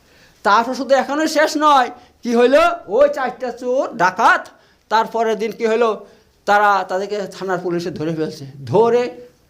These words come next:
আমার গাড়িটা আদায় করে দিল, আমার যে টাকা নিল সেগুলো আদায় করে দিছে।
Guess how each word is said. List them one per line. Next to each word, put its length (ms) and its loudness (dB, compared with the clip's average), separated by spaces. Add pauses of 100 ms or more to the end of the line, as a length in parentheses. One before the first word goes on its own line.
(120)
আমার 220 -4
গাড়িটা 300 2
আদায় 220 2
করে 120 4
দিল, 180 2 (240)
আমার 240 -4
যে 80 -6
টাকা 320 -4
নিল 260 -4
সেগুলো 360 -4
আদায় 240 -2
করে 180 -8
দিছে। 200 -16